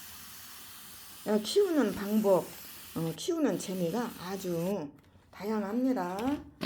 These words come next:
자, 여기 아까 제가 여기에다가 식이종 하나 여 심어주었죠? 자, 얘들도요, 어, 겨울에 삽목은 아이들인데 다 뿌리 내렸어요.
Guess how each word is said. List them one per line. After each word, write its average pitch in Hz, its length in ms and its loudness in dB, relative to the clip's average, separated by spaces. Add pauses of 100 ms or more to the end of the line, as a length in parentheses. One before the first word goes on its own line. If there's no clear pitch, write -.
자, 208 260 -6 (460)
여기 220 340 2
아까 220 360 -2
제가 214 500 -2
여기에다가 180 580 -4
식이종 277 500 -6
하나 170 220 -4
여 160 100 -4
심어주었죠? 190 720 -6
자, - 720 -8 (460)
얘들도요, 254 840 2
어, 175 360 -10 (420)
겨울에 254 400 6
삽목은 269 480 0
아이들인데 170 800 -2 (360)
다 - 380 -8
뿌리 285 240 2
내렸어요. 185 580 0